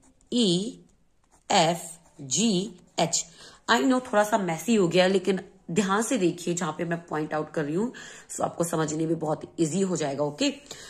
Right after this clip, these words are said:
so ये हो गया हमारा ईएफ़जीएच। देखिए ये भी थ्री सेंटीमीटर, ये भी आपका थ्री सेंटीमीटर हो गया है। ठीक है, और ये भी आपका जो है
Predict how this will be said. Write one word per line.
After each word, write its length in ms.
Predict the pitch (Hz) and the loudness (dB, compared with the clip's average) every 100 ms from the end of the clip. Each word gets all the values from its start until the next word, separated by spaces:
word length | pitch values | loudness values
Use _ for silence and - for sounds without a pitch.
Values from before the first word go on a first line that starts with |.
| - | -16
so 180 | - 175 | 0 2
ये 240 | 160 143 | 2 4
हो 120 | 214 | 4
गया 140 | 165 160 | 4 0
हमारा 180 | 151 160 - | 0 -2 0
ईएफ़जीएच। 2500 | 208 269 - - - 147 - - - _ _ _ _ - 135 160 196 185 - - - 180 - - - - - | 0 0 -2 -10 -6 -2 -2 -6 -16 _ _ _ _ -16 -2 0 0 -4 -12 -6 0 0 0 -4 -8 -20 -2
देखिए 240 | 170 220 | 2 2
ये 120 | 165 | 4
भी 100 | 170 | 2
थ्री 200 | 190 233 | 2 0
सेंटीमीटर, 480 | 262 247 233 233 220 | 0 0 2 0 2
ये 200 | 185 151 | 0 0
भी 100 | 147 | 0
आपका 220 | 151 - | -2 -2
थ्री 200 | - 262 | -4 -2
सेंटीमीटर 500 | 262 247 226 214 196 | -2 -2 0 -2 0
हो 100 | 208 | 0
गया 180 | 180 175 | 2 2
है। 260 | 180 185 - - - - - - | 2 -2 -6 -20 -20 -20 -20 -4
ठीक 160 | - 240 | 0 4
है, 140 | 247 - - - | 2 0 -16 -4
और 180 | 156 156 | 0 0
ये 240 | 131 180 | 0 0
भी 100 | 202 | 4
आपका 360 | 262 262 - 285 | 4 2 2 4
जो 180 | 196 214 | 4 4
है 400 | 208 294 359 | 4 2 -2